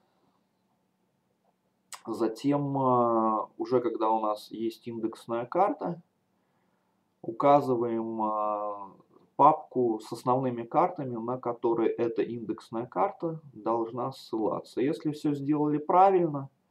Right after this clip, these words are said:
перед, э, глазами всплывает вот такая картинка с множеством красных квадратов.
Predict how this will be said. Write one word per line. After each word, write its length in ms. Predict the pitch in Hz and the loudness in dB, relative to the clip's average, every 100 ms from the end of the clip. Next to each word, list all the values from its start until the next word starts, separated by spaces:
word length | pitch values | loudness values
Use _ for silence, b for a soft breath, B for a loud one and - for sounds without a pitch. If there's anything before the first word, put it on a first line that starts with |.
| _ _ _ _ _ _ - | _ _ _ _ _ _ -2
перед, 360 | 127 127 127 - | 2 2 2 6
э, 680 | 123 120 117 117 113 110 110 | 8 8 6 4 4 2 4
глазами 480 | 113 123 127 120 107 | 6 6 6 2 0
всплывает 600 | - - 117 117 107 104 | -10 -2 4 6 4 2
вот 160 | 104 | -2
такая 360 | 113 110 107 113 | -4 -4 -2 -2
картинка 520 | 120 120 175 190 160 | -4 -6 -6 -6 -8
с 120 | - | -10
множеством 540 | 127 127 120 113 - 107 | -4 -2 -2 -4 -10 -8
красных 480 | - 113 107 107 - | 2 2 2 -8 -2
квадратов. 760 | 120 127 156 196 196 180 - | 2 2 4 2 0 -10 -12